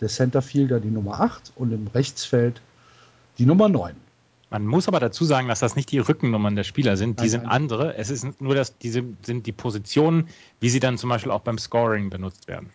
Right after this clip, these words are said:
Speaker 1: Genau, das ist, äh, im Prinzip vergleichbar, wenn man jetzt zum Fußball geht, haben wir halt einen Sechser oder einen Zehner oder
Speaker 2: Ja.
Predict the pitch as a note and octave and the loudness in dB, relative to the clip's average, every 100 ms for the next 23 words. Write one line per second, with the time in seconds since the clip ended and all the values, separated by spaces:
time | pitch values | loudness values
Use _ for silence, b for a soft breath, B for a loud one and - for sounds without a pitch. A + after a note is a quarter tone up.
0 | - E3 A2 F2 A#2+ D3 - - C3+ B2 | -2 0 0 -2 -4 -4 -8 -4 -4 -4
1 | B2+ C3+ - F3 F3+ - C3+ - A#2 B2 | -4 -4 -2 -6 -6 -8 -12 -4 0 2
2 | D3 - E3 C3+ B2+ A#2+ A#2 - - G#2 | 2 0 0 0 0 0 -2 -6 -10 0
3 | A3 A3+ F3+ D#3 E3 E3 B B B B | 2 4 2 4 2 0 B B B B
4 | - B2+ A#2+ A#2 A2+ A2 C#3+ D3 - D3+ | 0 2 2 0 -2 0 2 2 0 0
5 | D3+ - b b _ A#2+ A2 G#2 - D#3 | 0 -6 b b _ -6 -4 -6 -2 0
6 | C#3+ C3+ C3 C3 b b _ B2+ A#2 A2+ | 2 2 0 -2 b b _ -2 0 -2